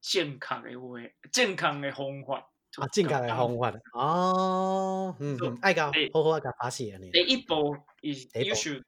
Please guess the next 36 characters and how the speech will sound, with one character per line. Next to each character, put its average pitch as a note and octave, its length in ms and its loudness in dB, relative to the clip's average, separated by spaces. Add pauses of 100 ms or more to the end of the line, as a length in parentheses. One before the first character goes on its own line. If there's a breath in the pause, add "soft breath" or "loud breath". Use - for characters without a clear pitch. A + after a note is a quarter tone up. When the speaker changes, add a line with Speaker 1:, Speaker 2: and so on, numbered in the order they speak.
(140)
Speaker 1:
呃， D3+ 400 2
你， E3+ 300 -8
你 F#3+ 160 -2
就， D3 240 -2 (120)
你 F#3+ 220 -6
就 C3 380 -6 (680)
爱 F#3 180 2
讲， D#3+ 160 -6
how D3+ 1200 -10
to C3 100 -20
say， - 300 -20 (220)
嗯， C3+ 680 -16 (1000)
you F3 120 -6
should D#3+ 180 -4
face C#3 460 -4
the C3 80 -10
situation. - 720 -12 (880)
Speaker 2:
You C3 60 -8
should A#2+ 160 -6
face A#2+ 240 -2
the A2 80 -6
situation. A2 540 -4
你 D#3+ 140 2
也 D#3+ 80 4
爱 C#3+ 300 2 (1200 loud breath)
好 D#3 200 6
好 D3 80 8
啊 D#3 120 6
面 A2+ 220 -4
对 A2 100 -6
这 - 140 -4
个 A#2+ 100 4 (140)
状 F#2 140 -14
况。 G#2 240 -8 (420)
Speaker 1:
嘿， - 260 -20
对。 - 140 -16